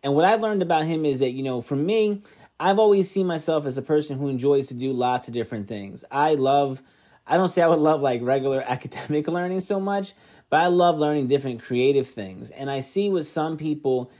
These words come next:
they have that, where they like different kinds of art. Some people feel like they're more, you know, into one kind of art or business.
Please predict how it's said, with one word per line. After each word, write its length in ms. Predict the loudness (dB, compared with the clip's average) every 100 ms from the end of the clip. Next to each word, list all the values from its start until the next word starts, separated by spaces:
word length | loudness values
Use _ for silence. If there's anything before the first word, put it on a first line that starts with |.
| _ _
they 140 | 2 2
have 360 | 2 0 0
that, 220 | -2 -6 -4
where 120 | -2
they 100 | 0
like 320 | 0 -2 -2
different 300 | -4 -4 -6
kinds 280 | -4 -4 -4
of 100 | -2
art. 340 | 2 2 0
Some 160 | -6 -8
people 180 | -6 -8
feel 140 | -4
like 180 | -2 0
they're 140 | -2
more, 240 | -2 -4 -4
you 240 | -6 -8
know, 120 | -8 -6
into 260 | -8 -8
one 240 | -6 -6 -6
kind 220 | -6 -6
of 80 | -4
art 280 | -2 -2
or 100 | -4
business. 680 | -2 0 0 0 -6 -8